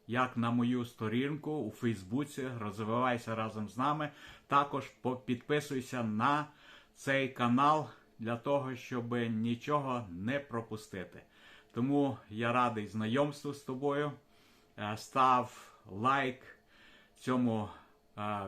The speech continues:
відео, став українську вподобайку для того, щоб якомога, е, більше людей могли побачити це відео.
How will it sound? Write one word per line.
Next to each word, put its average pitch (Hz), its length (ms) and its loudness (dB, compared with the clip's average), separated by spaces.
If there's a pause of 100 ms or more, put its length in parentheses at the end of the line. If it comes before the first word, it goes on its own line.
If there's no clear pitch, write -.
відео, 143 520 4 (520)
став 117 520 2
українську 127 800 0
вподобайку 127 760 2
для 113 280 -2
того, 131 440 0
щоб 117 480 -4 (320)
якомога, 120 720 -2 (480)
е, 107 160 0
більше 127 440 -2
людей 110 420 0
могли 110 480 -2
побачити 113 880 0 (100)
це 123 420 -4
відео. 101 480 -2